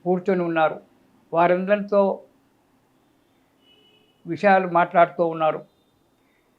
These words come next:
సభలో నుంచి లేవడం మంచిది కాదు అనేటువంటి ఒక ఉద్దేశం చేత శివుడు సభలో నుంచి లేవక మామతో మాట్లాడలేదు.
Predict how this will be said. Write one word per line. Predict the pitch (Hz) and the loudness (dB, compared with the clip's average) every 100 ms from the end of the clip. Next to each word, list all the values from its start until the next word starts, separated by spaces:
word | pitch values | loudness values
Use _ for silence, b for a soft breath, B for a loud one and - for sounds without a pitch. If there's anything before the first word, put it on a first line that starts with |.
| _ _ _ _ _ _ _ _ _ _ _ - | _ _ _ _ _ _ _ _ _ _ _ -2
సభలో | 170 180 226 233 | 0 2 2 2
నుంచి | 233 226 202 | 0 -4 -4
లేవడం | 202 185 208 214 208 | -2 2 4 2 2
మంచిది | 185 185 208 202 | 0 -2 -4 -4
కాదు | 202 190 190 196 | 4 6 6 2
అనేటువంటి | 196 185 175 180 | 2 0 -6 -8
ఒక | 175 | -2
ఉద్దేశం | 175 165 170 190 180 165 | -2 -2 -4 -4 -4 -6
చేత | 175 170 190 214 | -6 -2 0 0
శివుడు | 202 196 185 214 214 | 0 -2 0 2 0
సభలో | 180 170 196 208 | 0 0 2 2
నుంచి | 196 196 190 | 2 -2 -4
లేవక | 170 180 180 175 196 | 2 2 2 0 0
మామతో | 214 175 160 190 196 202 | 0 2 2 0 -2 -4
మాట్లాడలేదు. | 196 160 160 165 165 165 160 151 143 | -2 -2 -2 0 2 2 0 -6 -10